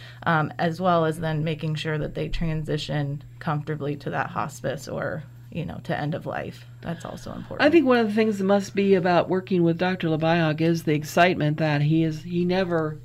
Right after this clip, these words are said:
Speaker 2: he's never defeated until he's
Speaker 1: No.
Speaker 2: finally defeated, and he always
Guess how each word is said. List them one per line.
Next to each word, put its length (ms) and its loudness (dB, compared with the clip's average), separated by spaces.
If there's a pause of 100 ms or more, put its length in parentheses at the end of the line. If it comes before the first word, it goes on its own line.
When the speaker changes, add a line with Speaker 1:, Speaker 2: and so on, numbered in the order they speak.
(880)
Speaker 2:
he's 400 2
never 360 6
defeated 580 4
until 360 4
he's 500 6
Speaker 1:
No. 80 -2
Speaker 2:
finally 440 8
defeated, 600 6
and 340 6
he 220 6
always 500 6